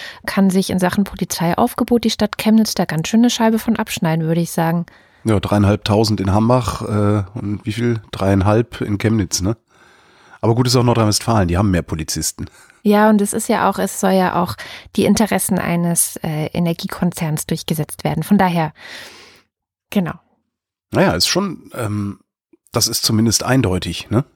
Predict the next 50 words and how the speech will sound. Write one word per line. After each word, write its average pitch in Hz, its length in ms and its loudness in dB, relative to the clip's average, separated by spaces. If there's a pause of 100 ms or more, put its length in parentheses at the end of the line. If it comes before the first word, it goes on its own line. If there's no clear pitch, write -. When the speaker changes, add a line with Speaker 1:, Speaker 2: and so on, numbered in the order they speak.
Speaker 1:
Mhm. 214 380 4 (280)
Speaker 2:
Also 104 280 2
R 107 180 2
W 107 80 2
E 107 100 0
darf 87 360 0
das, - 400 0 (280)
Speaker 1:
Mhm. 302 220 2
Speaker 2:
ähm, 113 380 0
und 107 160 -2
wenn 107 120 4
du 107 60 4
R 104 180 2
W 110 60 2
E 104 80 2
daran 95 240 2
hinderst, 110 320 2
schreitet 110 340 -2
der 107 60 2
Staat - 320 0
ein, 110 320 2
weil, 87 420 0
ähm, 82 560 -4
er 87 220 0
die 98 120 -2
Rechtsgüter - 520 0
zu 85 100 -2
schützen - 340 -4
hat. 98 160 -2 (600)
Und 104 140 -4
zu 101 80 2
den 95 100 4
Rechtsgütern 104 560 2
gehört 95 220 2
halt 107 120 0
auch - 160 0
Eigentum. 92 580 0 (600)
Speaker 1:
Ja. 196 200 2
Speaker 2:
Das - 280 -2 (160)
darf 107 240 0
man 104 120 2
nie 110 120 2
vergessen, 107 480 0
ne? 78 80 -4
Und 85 160 -4
was 98 160 -2
da 104 80 0
in 87 160 -4
Chemnitz 131 340 0
passiert, - 440 0